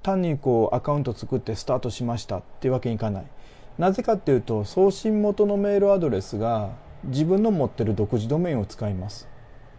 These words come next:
で、何も設定しなかったら、本人かど-、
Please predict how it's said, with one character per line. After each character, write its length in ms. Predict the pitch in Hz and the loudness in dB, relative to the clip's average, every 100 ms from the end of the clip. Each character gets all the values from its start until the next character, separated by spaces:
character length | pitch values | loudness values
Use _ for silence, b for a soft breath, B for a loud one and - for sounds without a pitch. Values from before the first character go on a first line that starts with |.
| - - - - - | -20 -20 -20 -18 -4
で、 120 | 180 | 0
何 260 | 160 208 269 | 2 4 4
も 100 | 190 | 2
設 240 | - 160 | 2 0
定 120 | 180 | 2
し 100 | 156 165 | 0 0
な 100 | 160 | -2
か 120 | 113 | -2
っ 40 | |
た 200 | 104 101 | -4 -6
ら、 300 | 107 107 95 110 - - - - - - - - - - - - - - - - - | -4 -4 -6 -12 -18 -20 -20 -20 -20 -20 -20 -20 -20 -20 -20 -20 -20 -20 -20 -20 -20
本 320 | - 269 285 226 | -2 0 2 2
人 400 | 147 117 101 85 - - - - | 2 2 0 -4 -12 -20 -20 -8
か 220 | 123 107 131 | -4 -4 0
ど-、 240 | 160 - | 2 2